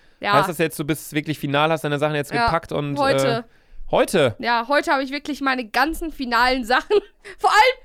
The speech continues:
Speaker 1: ich, ich hab mir gestern Umzugskartons gekauft. Acht Stück. Ich
Speaker 2: Acht
Speaker 1: hab,
Speaker 2: Stück?
Speaker 1: ja, ich hab so wenig Sachen. Ich hab einen Karton gebraucht. Für meine ganzen Klamotten, alles.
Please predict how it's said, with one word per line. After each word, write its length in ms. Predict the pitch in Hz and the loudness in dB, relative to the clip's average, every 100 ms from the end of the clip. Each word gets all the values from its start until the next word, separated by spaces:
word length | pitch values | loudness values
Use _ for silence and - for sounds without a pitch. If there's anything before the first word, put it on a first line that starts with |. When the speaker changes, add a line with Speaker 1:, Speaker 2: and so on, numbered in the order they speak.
| _ - | _ -2
Speaker 1:
ich, 360 | 453 - - - | -2 -2 -12 -4
ich 140 | 370 453 | 2 2
hab 120 | 392 | 2
mir 100 | 381 | 2
gestern 320 | 392 - - 381 403 | 2 4 2 2 0
Umzugskartons 720 | 427 381 - 339 605 571 - 494 | 2 2 2 4 6 4 4 2
gekauft. 480 | 440 640 640 - - - 440 | 6 4 4 -6 -4 4 4
Acht 160 | - - | 4 -4
Stück. 380 | - 571 403 - - - - - - - - - - | 0 4 4 0 -14 -20 -14 -12 -12 -12 -16 -16 -2
Ich 60 | - | 2
Speaker 2:
Acht 80 | - | 4
Speaker 1:
hab, 100 | 719 | 4
Speaker 2:
Stück? 280 | - 135 - | 2 0 0
Speaker 1:
ja, 100 | 427 392 | 2 4
ich 80 | 440 | 4
hab 80 | 440 | 0
so 120 | 294 427 453 | 0 0 2
wenig 160 | 392 | 0
Sachen. 220 | 339 392 480 - - | 0 0 -2 -12 -4
Ich 80 | 381 | -4
hab 140 | 381 | 0
einen 120 | 311 403 | 0 0
Karton 360 | 311 - 320 | -2 0 0
gebraucht. 480 | 269 190 202 - - _ _ - - | 0 0 0 0 -10 _ _ -6 0
Für 80 | |
meine 240 | 349 339 269 | 2 2 2
ganzen 280 | 320 453 - | 0 0 -2
Klamotten, 320 | 311 311 - | 2 2 2
alles. 400 | 247 202 - | -2 -2 -6